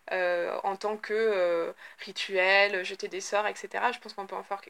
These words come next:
faire quelque chose de, de fort et de politique. Mais, euh, voilà, tout dépend de, de l'intention. Et encore une fois, après, je veux pas porter de jugement ou de critique sur les pratiques personnelles de,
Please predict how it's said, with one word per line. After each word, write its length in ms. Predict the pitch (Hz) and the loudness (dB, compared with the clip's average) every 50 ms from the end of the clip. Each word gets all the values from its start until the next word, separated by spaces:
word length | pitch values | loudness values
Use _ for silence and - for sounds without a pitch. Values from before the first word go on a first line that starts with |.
| _ _ | _ _
faire 160 | - 208 - | -8 -8 -6
quelque 140 | - 208 - | -6 -14 -14
chose 220 | - - 202 190 180 | -14 -16 -16 -14 -12
de, 180 | 190 190 190 | -12 -12 -10
de 140 | 190 196 202 | -10 -12 -14
fort 320 | - - 269 269 269 254 | -6 4 6 6 8 8
et 80 | 208 190 | 4 -2
de 80 | 190 180 | -2 -6
politique. 560 | - 202 190 202 - - 262 - - - _ - - - _ _ _ _ _ _ | -8 -10 -10 -10 -12 -14 -16 -16 -16 -20 _ -20 -20 -20 _ _ _ _ _ _
Mais, 280 | 202 190 185 185 185 185 | -10 -8 -6 -4 -2 0
euh, 480 | 180 180 180 175 180 180 175 175 175 185 190 - | 0 2 2 2 2 2 2 0 -4 -6 -6 0
voilà, 180 | 202 202 196 196 | 4 4 4 4
tout 160 | - - 202 | 2 -6 -4
dépend 300 | 214 214 208 226 220 226 | -4 -2 0 0 -2 -2
de, 300 | 208 208 190 185 180 180 | -2 -2 -2 -2 -2 -4
de 120 | 175 190 | -2 0
l'intention. 640 | 190 190 196 196 - 190 190 190 - - 262 254 240 | 2 2 2 0 -2 -6 -8 -8 -6 -4 -2 -2 0
Et 200 | 208 190 180 175 | 0 0 0 0
encore 200 | 180 185 - 185 | -2 -4 -4 -6
une 80 | 185 190 | -6 -2
fois, 140 | - 226 | -2 -2
après, 180 | 202 - - 220 | -2 -2 -4 -8
je 140 | 196 196 185 | -6 -6 -10
veux 160 | 175 180 180 | -10 -10 -6
pas 160 | - 196 185 | -4 -4 -2
porter 260 | 180 190 - - 185 | -2 -6 -8 -8 -12
de 60 | 180 180 | -12 -10
jugement 400 | 185 185 190 202 196 196 208 208 | -12 -12 -12 -10 -10 -10 -10 -10
ou 40 | 196 | -10
de 80 | 175 175 | -10 -12
critique 340 | - - 208 - - 214 - | -12 -12 -16 -14 -14 -14 -14
sur 140 | - - | -12 -10
les 100 | 180 165 | -10 -10
pratiques 380 | 175 - - 185 - - - - | -10 -10 -12 -12 -14 -14 -16 -12
personnelles 460 | - 190 - - - 190 190 196 190 190 | -12 -12 -12 -12 -12 -10 -10 -10 -10 -10
de, 320 | 185 170 170 170 175 190 | -12 -10 -10 -10 -12 -14